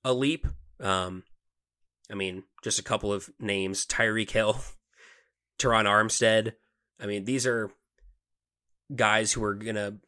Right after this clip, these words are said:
inject a lot of, uh, dynamism into that offense, along with this new scheme with that, you know, if he's a Shanahan guy, we know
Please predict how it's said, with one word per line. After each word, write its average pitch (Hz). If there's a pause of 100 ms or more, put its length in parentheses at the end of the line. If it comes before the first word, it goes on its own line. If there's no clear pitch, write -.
(160)
inject 110
a 107
lot 101
of, 101 (400)
uh, 95
dynamism 113
into 117
that 117
offense, 117 (160)
along 110
with 110 (100)
this 113
new 101 (100)
scheme 101 (520)
with 107
that, 104 (160)
you 113
know, 92 (360)
if -
he's 120
a 101
Shanahan 110
guy, 95 (440)
we 120
know 113